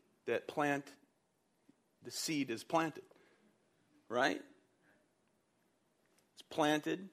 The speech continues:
it's watered, watered, water. If they're God's elect, in time they come to faith. They were already his people, and it will be made manifest that they are his people. So this is encouragement for him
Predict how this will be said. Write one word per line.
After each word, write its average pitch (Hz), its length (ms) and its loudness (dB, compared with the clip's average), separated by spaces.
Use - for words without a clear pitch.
it's - 100 -20
watered, 156 680 10
watered, 160 640 6
water. 165 600 4
If 139 200 4
they're 135 120 4
God's 147 360 6
elect, 160 560 6
in 127 160 -2
time 170 540 2
they 131 80 2
come 151 280 -4
to 139 80 -6
faith. 151 480 4
They 135 100 4
were 127 180 8
already 202 420 10
his 175 200 2
people, 135 560 2
and 139 120 0
it - 20 2
will 135 140 4
be 135 140 0
made 131 240 2
manifest 131 580 4
that 113 120 -6
they 101 120 -4
are 101 180 -6
his - 180 -16
people. - 380 -18
So - 160 0
this 202 200 8
is 202 100 6
encouragement 185 840 8
for 151 180 4
him 165 420 2